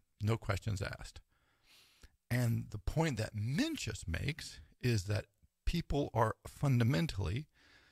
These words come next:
uh, uh, good. This is, this is human nature. Most people, almost everybody, is fundamentally good. And if you nurture the goodness in them, they will do good things.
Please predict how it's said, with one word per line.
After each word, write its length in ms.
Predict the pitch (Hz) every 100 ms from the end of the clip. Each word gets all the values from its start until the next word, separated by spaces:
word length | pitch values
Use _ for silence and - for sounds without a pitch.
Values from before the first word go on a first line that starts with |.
| _ -
uh, 200 | 107 - - _ _ -
uh, 160 | 110 123
good. 460 | 104 170 143 - - - - _ _ _ _ _ _ -
This 180 | 101 -
is, 100 | 101
this 240 | 117 -
is 140 | - 127
human 160 | 117
nature. 320 | 107 - - 101
Most 400 | 120 139 127 -
people, 280 | 104 -
almost 280 | 117 139 -
everybody, 420 | 104 101 101 101
is 140 | - -
fundamentally 640 | - 120 117 95 110 90
good. 400 | 101 90 - 117 - - - - -
And 160 | 104 104
if 140 | 101
you 80 | 110
nurture 420 | 104 139 165 135
the 120 | 104
goodness 500 | 98 175 180 110 95
in 120 | 95 101
them, 160 | 135
they 140 | 98 87
will 180 | 98
do 220 | 101 95 104
good 260 | - 90 107
things. 540 | - 226 - -